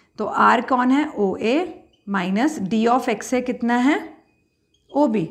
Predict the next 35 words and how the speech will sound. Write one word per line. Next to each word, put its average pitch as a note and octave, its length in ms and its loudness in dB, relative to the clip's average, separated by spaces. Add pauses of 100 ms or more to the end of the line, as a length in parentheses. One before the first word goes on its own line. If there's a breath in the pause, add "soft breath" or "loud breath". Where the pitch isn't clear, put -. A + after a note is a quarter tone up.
(160)
ये A#3 200 0
आपका A3+ 400 0
क्या G#3 220 -4
है? A3 200 -4
आर C4+ 300 0
वन। F3 180 -4 (420 loud breath)
यानी A#3 180 2
आर G#3 260 0
वन B3+ 160 2
आपका C4+ 260 0
डायग्राम G3+ 480 -2
के B3+ 100 0
according B3 360 0
कौन A#3 240 -2
है? E4+ 100 0 (200)
ए A#3 160 2
बी। A3+ 180 2 (460 loud breath)
तो C#4+ 120 -2
ए C4 300 2
बी E4 220 4
को C4+ 260 2
रेडियस B3 500 2
लेकर G3 640 -2
अगर G#3 260 -2
आप A3+ 280 -4
एक्स A#3 220 -6
पर C#4+ 240 -4
एक D4 160 -2
स्फीयर G#3+ 380 -2
बनाओगे, G#3 720 0
तो G#3 300 -6
वो A3+ 120 0
पूरे A#3 340 0
का D#4 140 2
पूरा, G#3+ 360 0